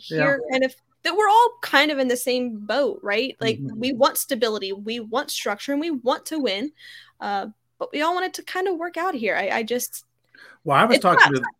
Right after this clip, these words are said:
Speaker 2: It
Speaker 1: Yeah, I
Speaker 2: sucks.
Speaker 1: was, yeah, I was talking to our friends over, you know, Matt over at Cleveland Catch Up today, and I really, truly, and you can go to Twitter, Facebook, wherever you want, and this is really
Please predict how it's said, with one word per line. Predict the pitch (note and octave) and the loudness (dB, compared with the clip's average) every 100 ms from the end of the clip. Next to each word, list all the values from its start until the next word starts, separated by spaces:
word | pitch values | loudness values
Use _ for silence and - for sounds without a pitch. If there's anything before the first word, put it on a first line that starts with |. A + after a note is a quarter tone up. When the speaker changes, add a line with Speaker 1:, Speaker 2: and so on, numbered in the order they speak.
| - | -2
Speaker 2:
It | A4 A4 | 0 4
Speaker 1:
Yeah, | B4 | 6
I | - | 6
Speaker 2:
sucks. | F3 | 4
Speaker 1:
was, | - - _ _ - | -2 -6 _ _ -6
yeah, | G#3 F3 | 0 2
I | |
was | G3 | 2
talking | G3 D3+ C#3 | 2 2 4
to | |
our | A#2+ | 2
friends | A2 C3+ B2+ | 2 -2 0
over, | B2 A2+ A2+ | 0 -2 -6
you | B2 | -4
know, | A2+ | -6
Matt | G#2+ A2+ A2+ | -4 -2 -2
over | G#2+ G2+ | -2 -6
at | F#2 | -10
Cleveland | B2 A2 F#2+ | -8 -8 -6
Catch | C3+ C#3 G#2 | -8 -8 -12
Up | - | -12
today, | G#2+ G#2 _ _ _ _ - | -12 -12 _ _ _ _ -6
and | D3+ C#3+ | -2 0
I | B2+ G3+ | 0 0
really, | C#3+ A#2+ D3+ C#3 | 0 0 0 0
truly, | A2+ - D#3 C3+ A#2+ A2 - _ _ _ - | -4 -4 -2 0 -2 -6 -12 _ _ _ -6
and | C#3 | -4
you | F3 | -4
can | C#3+ A2+ | -4 -4
go | A#2 A2 | -2 -4
to | F#2 | -6
Twitter, | - C#3 C3 A#2+ | -8 -4 -2 -4
Facebook, | - A#2+ A#2 - A2 - | -6 -8 -8 -8 -10 -6
wherever | A#2+ A#2 | -6 -4
you | A2 G2 | -4 -6
want, | F#2 G#2 G2+ F#2+ _ _ _ _ _ _ - | -6 -4 -6 -8 _ _ _ _ _ _ -10
and | A#2 C3 | -2 0
this | C#3 D3 | 0 -2
is | A2+ | -4
really | G2+ B2 A#2+ A2+ A2 | -4 -2 -2 -2 -4